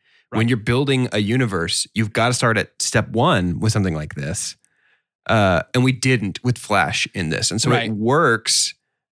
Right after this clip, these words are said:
Speaker 1: uh, like the scenes with him and his dad in jail, like all that stuff works if this is a standalone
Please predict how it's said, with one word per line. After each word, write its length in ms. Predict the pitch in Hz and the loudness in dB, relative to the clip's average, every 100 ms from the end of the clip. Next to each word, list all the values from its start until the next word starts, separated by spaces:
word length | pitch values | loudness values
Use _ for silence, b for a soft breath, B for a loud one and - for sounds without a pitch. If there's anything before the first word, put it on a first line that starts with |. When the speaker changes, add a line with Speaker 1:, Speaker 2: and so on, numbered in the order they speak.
| - | 0
Speaker 1:
uh, 440 | 107 95 76 60 - _ _ - | 2 2 -2 -8 -14 _ _ -2
like 260 | 113 104 | 0 0
the 80 | 107 | 0
scenes 260 | 104 139 123 | 0 0 0
with 100 | 110 | -2
him 180 | 120 139 | 0 2
and 80 | |
his 160 | 143 139 | 2 0
dad 340 | 120 131 127 | 0 0 0
in 180 | 98 110 | 0 0
jail, 600 | 95 110 127 107 80 - _ _ - | 0 0 2 0 -2 -6 _ _ -10
like 160 | - | -4
all 160 | 104 127 | -2 0
that 100 | 135 | 0
stuff 220 | 139 143 | -2 -4
works 460 | 117 135 240 196 - | -2 0 0 -2 -4
if 120 | 120 | -2
this 140 | 135 110 | -2 -2
is 80 | |
a 40 | 101 | -2
standalone 1000 | - 131 139 147 143 120 110 107 101 | 0 0 0 2 2 2 2 2 0